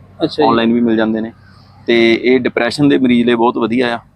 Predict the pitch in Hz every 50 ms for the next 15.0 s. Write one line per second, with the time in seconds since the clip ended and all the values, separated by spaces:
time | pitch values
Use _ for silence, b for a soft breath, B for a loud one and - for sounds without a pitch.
0 | _ _ _ _ - 170 165 170 160 123 113 113 - 156 156 147 139 120 117 127
1 | 135 131 120 113 120 127 127 120 117 113 107 110 110 110 107 107 139 131 139 135
2 | 120 120 123 127 127 120 120 113 117 123 123 120 113 113 123 127 120 110 110 107
3 | 107 104 104 _ _ _ _ _ - - - - 143 139 139 - - - - -
4 | - - _ - - - - - - - - - - - - 107 107 98 120 123
5 | 147 156 143 139 131 131 135 131 123 131 123 127 131 123 123 127 117 131 123 120
6 | 123 123 127 127 120 120 117 110 113 120 120 120 120 113 - 127 123 135 135 214
7 | 233 214 208 240 214 240 233 240 240 240 240 233 240 226 233 220 220 220 220 233
8 | 220 226 240 277 311 - _ _ - 151 - 185 370 381 381 180 180 175 190 160
9 | 165 160 170 170 - 180 196 185 - 156 147 147 151 156 156 156 170 196 196 165
10 | - 170 160 156 160 151 156 160 - 156 151 151 156 156 156 170 180 151 143 131
11 | 123 123 123 127 120 131 127 117 101 117 113 104 - - 104 101 101 95 95 92
12 | 165 - - - 151 139 135 139 151 127 - _ _ - 104 104 98 95 90 -
13 | _ _ - - - - - - _ - - - - - _ _ - 202 202 202
14 | 185 196 202 208 220 214 - 226 226 214 233 226 220 233 220 233 240 240 233 226